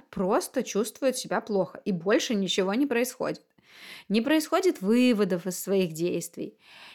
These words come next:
И через какое-то время поведение повторяется, а то и ухудшается еще. Ведь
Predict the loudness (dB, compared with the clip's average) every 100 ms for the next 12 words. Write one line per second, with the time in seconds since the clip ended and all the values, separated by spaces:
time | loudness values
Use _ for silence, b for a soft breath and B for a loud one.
0 | B -2 0 2 0 -2 -2 0 2 2
1 | 0 0 0 -2 -2 0 0 0 -4 -2
2 | 0 0 -4 -8 -10 -8 -2 4 4 4
3 | 0 0 -2 -4 -2 0 0 0 -6 -8
4 | -8 -10 -14 -18 _ _ 0 4 4 0